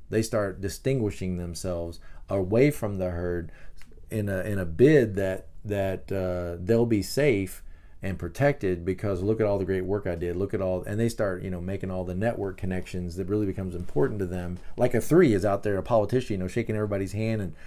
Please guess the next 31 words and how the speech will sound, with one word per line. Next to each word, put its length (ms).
building 300
network 380
connections. 640
The 100
three 240
is 100
gonna, 160
the 140
six 260
is 100
gonna, 220
the 140
unhealthy 400
six 260
is 80
gonna 180
start 240
acting 300
that 180
way 180
too, 360
because 340
they 140
want 240
to 180
ensure 800
that 240
they're 140
gonna 180
be 120
protected. 680